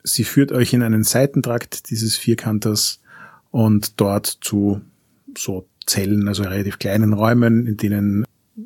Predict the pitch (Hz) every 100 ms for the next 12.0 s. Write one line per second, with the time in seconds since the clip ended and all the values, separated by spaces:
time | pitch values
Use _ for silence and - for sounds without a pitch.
0 | 202 151 - - 92 90 123 113 - 104
1 | 101 98 98 - - - - - - -
2 | _ - 98 95 - 92 98 - 101 -
3 | 98 98 98 - - 95 90 98 92 92
4 | - - 85 - - 101 95 98 - 95
5 | - 95 87 117 110 - - _ _ -
6 | - - - _ - 95 98 98 101 98
7 | 101 104 95 98 98 - 95 95 95 110
8 | 104 - - - _ _ _ _ - -
9 | - _ - 135 120 107 - - - 110
10 | - 110 120 120 - - 117 110 110 107
11 | 104 - _ _ - 113 - 107 107